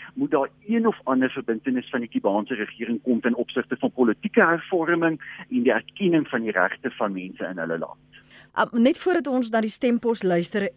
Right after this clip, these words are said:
Speaker 2: help ons om te verstaan, dokter van Heerden, waarom Suid-Afrika hierdie, nie s-, nie, mens wil nie sê skuld nie, maar, ah, loyaliteit teenoor die Kubane voel.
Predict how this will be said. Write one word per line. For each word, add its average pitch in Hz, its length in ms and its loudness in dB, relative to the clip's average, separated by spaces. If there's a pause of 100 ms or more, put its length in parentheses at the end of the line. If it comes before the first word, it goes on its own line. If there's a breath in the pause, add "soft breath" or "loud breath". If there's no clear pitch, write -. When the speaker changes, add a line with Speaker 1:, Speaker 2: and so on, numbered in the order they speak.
(220)
Speaker 2:
help 214 320 -4
ons 381 160 -2
om 311 160 2
te 285 160 0
verstaan, 262 540 2
dokter 220 180 0
van 202 160 0
Heerden, 180 400 2 (540 loud breath)
waarom 220 680 4
Suid-Afrika 202 640 -2
hierdie, 190 380 0 (580 loud breath)
nie 453 80 4
s-, - 300 0 (100)
nie, 494 300 4 (100)
mens 339 320 2
wil 427 80 4
nie - 80 -4
sê 330 160 4
skuld - 480 2
nie, 262 140 6
maar, 226 180 2
ah, 254 240 -2
loyaliteit 262 880 2 (340 soft breath)
teenoor 240 320 6
die 185 480 -2
Kubane 175 560 2
voel. 165 460 -4